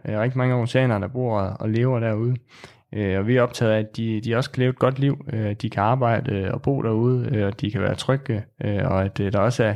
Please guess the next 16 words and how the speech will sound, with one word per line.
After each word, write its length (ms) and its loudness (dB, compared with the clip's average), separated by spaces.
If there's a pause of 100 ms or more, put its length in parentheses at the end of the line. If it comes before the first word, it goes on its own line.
idrætsfaciliteter 1000 0
og 180 -4
gode 160 2
folkeskoler 720 0
og 120 -2
gode 220 2
plejehjem. 460 2 (560)
Øh, 200 4
at 100 0
man 140 4
også 180 2
kan, 280 0
kan 160 -2
bevæge 260 2
sig 160 -4
på, 320 -2